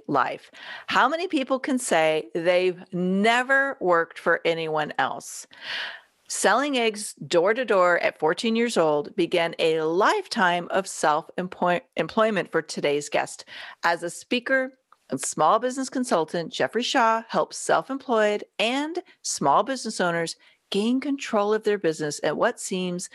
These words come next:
like otherwise uncontrollable circumstances.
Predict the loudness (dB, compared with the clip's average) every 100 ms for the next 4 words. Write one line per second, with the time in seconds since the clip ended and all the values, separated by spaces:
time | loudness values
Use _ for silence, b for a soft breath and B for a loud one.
0 | B B 0 2 0 -2 2 4 4 2
1 | 2 0 -2 0 2 2 0 -4 -4 0
2 | 0 0 0 -4 -2 -4 -4 -6 -8 -6
3 | -6 -6